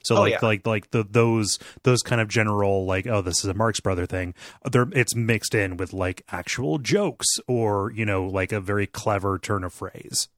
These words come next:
Speaker 1: you know?
Speaker 2: Yep, and, and lots of weird fourth wall breaking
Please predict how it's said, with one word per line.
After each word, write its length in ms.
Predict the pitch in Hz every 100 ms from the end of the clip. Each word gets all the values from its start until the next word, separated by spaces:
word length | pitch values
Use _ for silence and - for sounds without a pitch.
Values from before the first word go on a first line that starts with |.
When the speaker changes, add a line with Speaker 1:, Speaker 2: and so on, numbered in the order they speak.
| -
Speaker 1:
you 60 |
know? 140 | 90 - _ _
Speaker 2:
Yep, 220 | 202 202 -
and, 240 | 208 208
and 200 | 208 202
lots 180 | 208 208
of 100 | 185
weird 240 | 175 160
fourth 240 | - 160 143
wall 180 | 123
breaking 440 | 120 135 135 151